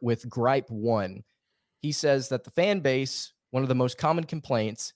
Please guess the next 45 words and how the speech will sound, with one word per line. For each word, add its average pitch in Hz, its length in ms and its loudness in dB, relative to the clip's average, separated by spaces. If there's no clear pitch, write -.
is 123 100 -4
that - 240 0
Calipari's 139 680 -2
outmoded 131 680 2
offensive 131 500 2
system, 120 360 -2
or - 20 0
outmoded, 113 400 0
excuse 104 320 -4
me, 107 180 -2
keeps - 280 -2
undermining 135 640 2
Kentucky. 101 640 -4
And 113 180 0
he 147 200 -2
said 135 280 4
the 117 100 0
rea-, 117 320 2
the 123 140 0
reality 135 520 2
is 110 280 2
essentially 135 500 -4
that 110 360 0
if 131 420 2
Kentucky 151 420 0
had 135 100 2
made 131 160 2
their 120 140 0
free 143 220 -2
throws, 127 500 2
they 120 120 0
would 120 180 2
have 117 120 0
won 123 140 4
the 113 80 2
game. 123 480 0
And 117 120 -2
he 123 80 0
said, 120 260 -2
while 120 260 6
Kentucky's 135 480 -4
offensive 127 420 0
style 127 380 0
isn't 123 240 -4
like 117 320 -6